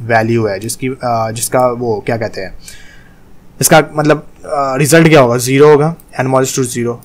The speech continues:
क्या zero equals to zero ये कोई logic है? नहीं, मैंने पहले ही बताया कि यहाँ पे एक variable होगा और ये equals to तभी आता है, ये जो single equals to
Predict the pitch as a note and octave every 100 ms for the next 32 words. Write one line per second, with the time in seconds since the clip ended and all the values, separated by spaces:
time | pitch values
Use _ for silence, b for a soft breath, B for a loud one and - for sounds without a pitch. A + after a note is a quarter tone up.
0 | _ - - D#3 C3+ C3 C3+ D#3 D3 D#3+
1 | D3+ D3+ C#3+ D3 D3+ D3 D3+ C3+ C3 D#3
2 | F3 F3+ C3+ A2 G#2+ A#2+ C3 C3 D3+ D#3
3 | D#3+ D#3 D3 B2+ D3 D#3+ D#3+ D#3+ D3+ C3+
4 | B2+ B2 C#3+ D3 C3 C#3 F3 B B B
5 | - C#3 C#3+ C#3 D#3+ D3+ D#3+ - C#3 D3
6 | E3+ D#3 C#3+ C3+ E3+ F#3 C3 C3 C3+ B2+
7 | C3 C#3 C3 C#3 C3 C3+